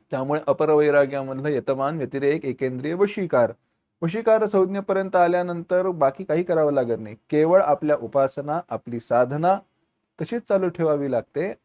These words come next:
आणि विवेक पुन्हा पुन्हा तो जागृत ठेवावा लागतो. मग त्याचंच पुढे फलित म्हणून ज्या वेळेला अंतःकरणातील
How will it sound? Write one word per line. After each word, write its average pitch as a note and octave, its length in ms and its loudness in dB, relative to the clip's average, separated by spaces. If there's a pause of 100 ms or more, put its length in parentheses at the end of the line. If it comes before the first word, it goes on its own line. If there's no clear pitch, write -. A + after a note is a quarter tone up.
आणि D#3 320 -4 (760)
विवेक D3 520 2 (160)
पुन्हा E3 300 -2
पुन्हा D3 280 -4
तो D#3+ 120 -4
जागृत B2 440 -2
ठेवावा A2+ 320 -2
लागतो. C3+ 420 -6
मग C#3 140 -10 (100)
त्याचंच D3 360 2 (100)
पुढे C#3 200 0
फलित D3 380 -4
म्हणून A#2+ 460 -8
ज्या B2 180 4
वेळेला D#3+ 360 2
अंतःकरणातील D3+ 1000 -2